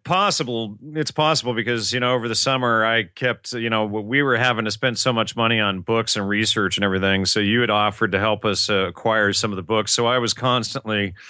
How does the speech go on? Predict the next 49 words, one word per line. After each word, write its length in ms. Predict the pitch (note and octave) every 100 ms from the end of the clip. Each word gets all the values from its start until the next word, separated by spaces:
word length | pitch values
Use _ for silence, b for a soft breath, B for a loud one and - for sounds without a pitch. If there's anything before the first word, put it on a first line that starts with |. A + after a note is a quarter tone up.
| B B B B B B B
messaging 480 | B2+ B2+ B2 G#2+ A#2
you, 300 | A#2+ A#2+ A#2
you 140 | A2+ A#2+
know, 120 | A#2
"We 100 | B2
need 180 | B2 A2+
this, 260 | A#2+ A#2+
we 180 | B2+ A#2
need 300 | A#2+ A#2 G2+
that." 260 | B2 B2 A2+
And 100 | A#2
I 80 |
may 200 | A2+ A#2+
have 140 | A#2 G2
sent 300 | - B2 -
you 60 |
the 140 | A2 G#2+
article 420 | A#2+ A#2 G#2+ G#2+
back 340 | F2+ A#2 A2+
then, 320 | - B2+ A#2 G#2
but, 240 | A#2 A2 _ _ _ _ _ _ _ -
you 120 | D3
know, 140 | D3+
it's 160 | C#3 -
gone 300 | D#3 D#3+ D3
through 340 | - D3 D3
many, 500 | B2 B2+ C#3 C#3 C3
uh, 200 | A#2+ A2+
editions. 640 | - G#2 A#2+ A#2+ A#2 G2+ G#2
It's 200 | G2 B2
on 400 | A2+ A2 G#2 G2+
three 260 | - C3+
point 360 | - B2+ A2+ -
five 400 | B2+ B2 A2 G2
now. 260 | A2+ A2
So 160 | G2+ -
that 120 | A#2+ A2+
means 300 | A2 G#2 -
thirty-five 880 | C3 A#2+ - A2+ A2 A2 G2 F2+ -
edition, 480 | F#2+ A2+ A2+ - A2
you 60 |
know, 80 | G2+
thirty-five 540 | A#2 D#3+ B2 C3 A#2+
drafts 460 | G2 A2 A2+ A#2+ A#2
since 280 | A2+ G2 -
I 60 |
started 320 | F2+ - A2 G2
writing 420 | G2 G#2 G#2 F#2
it. 140 | F2